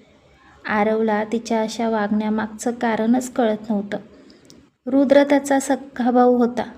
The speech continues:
आणि वृंदा तिची सख्खी बहीण. कुणी परके नव्हते ते, पण तरीही तन्वीचं त्यांना अशी तुच्छ आणि परक्यासारखी वागणूक देणं त्याला चांगलंच खटकत होतं.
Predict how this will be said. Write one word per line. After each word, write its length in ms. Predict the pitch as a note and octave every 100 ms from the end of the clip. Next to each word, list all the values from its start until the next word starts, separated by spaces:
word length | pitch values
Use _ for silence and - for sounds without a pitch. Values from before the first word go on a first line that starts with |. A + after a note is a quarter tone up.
| -
आणि 220 | - A3+ A3+
वृंदा 500 | G#3+ A3 G#3+ A3 G#3
तिची 280 | A3+ A3+
सख्खी 440 | A#3+ B3 A3+ - A3+
बहीण. 300 | A3 G#3 G#3 - - - - _
कुणी 220 | - A3+ A#3
परके 460 | A#3+ A3+ G#3+ B3
नव्हते 340 | C4 C4 B3 A#3+
ते, 280 | A#3 A3 A3 - - _ _ -
पण 140 | A#3 A3
तरीही 400 | A3+ A#3 A#3 A3+ A3
तन्वीचं 480 | A3 G#3+ A3 A3+ A3+
त्यांना 460 | A3+ A3 A3+ A3+ A3+
अशी 200 | A#3 A#3+
तुच्छ 480 | A#3 B3 A#3+ - - B3 - - - - - _
आणि 200 | - B3
परक्यासारखी 840 | C#4+ C#4 C4+ C4+ C#4 C#4 C4+ C4 C4+
वागणूक 500 | C4+ B3 A#3 B3 B3
देणं 300 | B3+ A3+ A3+
त्याला 260 | A3+ A3+ A3+
चांगलंच 540 | A#3+ A3 G#3+ A3+ A3
खटकत 420 | - B3 - G#3
होतं. 220 | A3 -